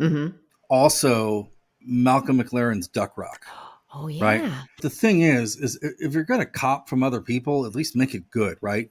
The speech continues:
Speaker 2: And, and that's what he did well.
Speaker 1: Mm-hmm.
Speaker 2: And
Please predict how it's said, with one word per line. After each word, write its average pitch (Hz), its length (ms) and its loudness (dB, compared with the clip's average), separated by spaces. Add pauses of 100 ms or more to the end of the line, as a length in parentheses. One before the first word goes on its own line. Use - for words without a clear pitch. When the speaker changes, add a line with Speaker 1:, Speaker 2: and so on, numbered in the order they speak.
Speaker 2:
And, 123 240 0
and 131 120 0
that's 165 240 2
what 170 80 0
he 151 80 2
did 143 180 0
well. 123 340 0 (260)
Speaker 1:
Mm-hmm. 156 140 0
Speaker 2:
And 127 420 4